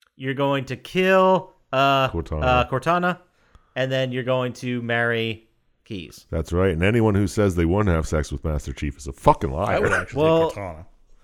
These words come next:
Speaker 1: what if someone is out there making up, uh, some fan fiction of you, Sir Jump Slap, and Master Chief? Where could they, uh, send that email to with all those seven gigs of attached pictures?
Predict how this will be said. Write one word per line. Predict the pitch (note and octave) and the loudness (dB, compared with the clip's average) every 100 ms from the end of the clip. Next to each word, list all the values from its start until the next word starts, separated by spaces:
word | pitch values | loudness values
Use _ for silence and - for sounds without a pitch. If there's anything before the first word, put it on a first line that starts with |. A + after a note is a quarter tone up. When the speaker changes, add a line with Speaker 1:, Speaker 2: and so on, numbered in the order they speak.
| - _ _ _ _ _ _ _ _ | -20 _ _ _ _ _ _ _ _
Speaker 1:
what | D3+ C4+ | 0 0
if | F#4 | 0
someone | - C4 C4 | -2 -2 0
is | A#3 A#3 | -2 0
out | A#3 A#3 | -2 -2
there | A3 G#3 | -2 -2
making | G#3+ G#3 G#3 | -4 -4 -2
up, | G3+ G3 - | -2 -2 -4
uh, | G3+ F#3+ F#3 | -2 0 -2
some | F#3+ | -4
fan | F3 G3 G#3 A3 | -6 -4 -4 -4
fiction | F#3 F3+ F3 | -4 -4 -6
of | D3+ B2 | -6 -6
you, | C3 F3+ G3+ F3+ | -4 -2 -2 -4
Sir | - E3+ D3+ | -8 -8 -4
Jump | D3+ D#3 | -4 -4
Slap, | E3 D3+ | -4 -6
and | C#3+ | -4
Master | C3+ D3+ - B2 | -6 -6 -6 -12
Chief? | - F3+ E3+ | -10 -8 -8
Where | D4 E4+ | -8 -8
could | F4 | -8
they, | F4+ E4 D#4+ | -6 -4 0
uh, | D#4 D4 | 0 -2
send | D4+ C#4 | -4 -4
that | C#4 B3 | -4 -6
email | A#3+ D4+ D#4 D4 | -8 -6 -4 -4
to | C#4 C#4 | -4 -8
with | B3 | -4
all | C4 B3+ | -2 0
those | B3 A#3+ | 0 -2
seven | - A3+ A3 G3 | -6 -6 -8 -4
gigs | G#3 G#3 G3 | -4 -4 -6
of | F3+ | -8
attached | F3+ F3 F3 - | -4 -4 -4 -10
pictures? | F3+ - F#2 - | -12 -12 -14 -16